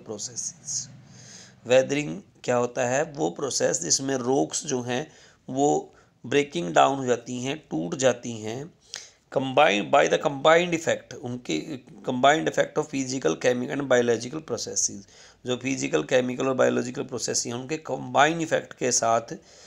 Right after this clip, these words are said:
जो रॉक्स हैं, वो टूट जाती हैं और उनसे सॉइल बनती है, तो वो क्या कहलाता है? वेद-, वो इफेक्ट क्या है? वेदरिंग कहलाता है।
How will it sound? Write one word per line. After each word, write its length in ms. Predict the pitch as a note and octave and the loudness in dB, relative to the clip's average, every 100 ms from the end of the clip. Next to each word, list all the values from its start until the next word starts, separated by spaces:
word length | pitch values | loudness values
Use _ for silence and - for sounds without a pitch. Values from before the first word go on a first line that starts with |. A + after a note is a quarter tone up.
| - _ | -20 _
जो 100 | C3+ | 2
रॉक्स 440 | C3+ C#3 D#3+ D#3 C#3+ | 4 4 4 2 2
हैं, 160 | C#3 | 2
वो 140 | C#3 C#3+ | 2 -2
टूट 340 | - D#3 D#3+ | -2 -4 -2
जाती 340 | C#3+ C3 C3 B2+ | 4 2 2 -4
हैं 80 | |
और 60 | C3 | -2
उनसे 280 | C3 A#2+ C#3 | -4 -4 -6
सॉइल 380 | - B2+ D#3 E3 | -2 2 4 4
बनती 360 | C#3+ B2+ C#3 | -2 -4 -4
है, 280 | B2+ C3+ - - - - | 2 2 0 -12 -20 -6
तो 120 | C3 | -2
वो 200 | C3+ D3 | 0 0
क्या 200 | E3 B2+ | 0 0
कहलाता 400 | A#2+ A2+ A2+ A#2 | 4 4 4 2
है? 280 | C3 E3+ - C#3 | -2 -2 -6 -10
वेद-, 380 | C3+ D3+ D3 | 0 2 2
वो 140 | D3+ D3+ | 0 -2
इफेक्ट 320 | D3 D3+ - | 0 -2 -4
क्या 160 | - A2 | -6 -2
है? 120 | C3+ | 0
वेदरिंग 540 | C#3 B2+ B2 C3 B2+ | 2 2 0 -2 -4
कहलाता 540 | B2+ F#2+ F2+ - F#2+ F#2+ | -8 -10 -10 -14 -20 -20
है। 240 | G#2 G#2 | -20 -20